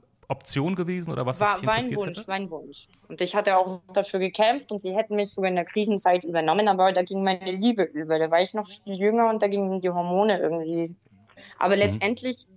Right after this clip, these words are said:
Speaker 2: wenn ich damals mit dem Kopf gedacht hätte, wäre ich in Deutschland geblieben und hätte auf jeden Fall, und so habe ich mir mein Leben an, auch vorgestellt, ja, Karriere zu machen, alles, Hau-,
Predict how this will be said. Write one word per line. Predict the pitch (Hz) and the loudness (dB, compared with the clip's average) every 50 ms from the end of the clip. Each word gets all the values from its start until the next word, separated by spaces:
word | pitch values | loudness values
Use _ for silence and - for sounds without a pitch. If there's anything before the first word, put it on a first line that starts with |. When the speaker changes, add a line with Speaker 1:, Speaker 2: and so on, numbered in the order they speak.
| - _ _ - | -20 _ _ -18
Speaker 2:
wenn | 185 190 185 190 202 214 247 | -16 -8 -2 0 0 0 0
ich | 233 - - 220 - - | -2 -6 -8 -10 -10 -6
damals | 190 185 196 214 240 247 247 254 247 - - | -4 -2 -2 -2 -2 -2 -4 -4 -4 -6 -8
mit | 208 196 - | -8 -6 -4
dem | 190 196 | -4 -4
Kopf | 190 - - 208 202 - - | -4 -2 -2 -2 -2 -4 -4
gedacht | - 220 - 185 190 226 - - - | -2 0 4 4 4 2 2 -2 -6
hätte, | 247 240 269 254 | -4 -4 -2 -2
wäre | 240 240 233 | 0 -2 -2
ich | 226 - | -2 -2
in | 214 196 | 0 2
Deutschland | 185 185 180 - 190 185 175 | 2 2 2 0 -4 -8 -6
geblieben | - 175 - - 170 190 220 233 233 240 | -8 -10 -8 -6 -4 -2 0 2 2 2
und | 226 208 | 2 0
hätte | 202 196 185 - 180 | 0 0 0 0 0
auf | 180 - | 0 2
jeden | - 202 196 | 2 2 4
Fall, | 196 196 190 185 | 4 4 4 4
und | 185 180 | 4 2
so | 170 185 190 180 | 4 4 2 4
habe | 190 190 180 180 | 2 2 0 0
ich | 180 - | -2 -2
mir | 180 170 | -2 0
mein | 175 170 165 | 0 0 -2
Leben | 165 165 165 170 196 214 202 214 214 214 | 0 2 2 4 4 4 2 2 0 0
an, | - - 175 170 160 156 - - - - _ _ _ - | 0 -2 -2 -4 -6 -8 -10 -14 -20 -20 _ _ _ -4
auch | - - 151 - | -2 -2 -2 -2
vorgestellt, | - - - 143 135 147 196 190 196 - - - - - - - - 214 214 - _ _ - _ _ _ _ _ _ _ _ _ _ _ _ _ _ _ - - | -4 -2 2 2 2 2 2 -2 -6 -8 -6 -4 -4 -4 -6 -6 -8 -10 -10 -10 _ _ -20 _ _ _ _ _ _ _ _ _ _ _ _ _ _ _ -14 -8
ja, | - 143 156 165 160 | -6 -4 -4 -4 -4
Karriere | - - 160 139 156 180 185 185 180 180 180 | -2 -2 -2 2 2 4 4 4 4 4 2
zu | 180 - 143 | 0 0 0
machen, | 170 170 165 170 180 180 175 180 180 180 175 - | 0 0 0 -2 -4 -8 -6 -6 -6 -6 -6 -4
alles, | - 160 160 170 170 170 170 170 170 165 - - - - - - _ _ _ _ _ _ _ - | -2 -2 0 2 2 2 2 0 0 -4 -6 -8 -10 -12 -14 -20 _ _ _ _ _ _ _ -2
Hau-, | - 185 196 202 | 2 2 2 2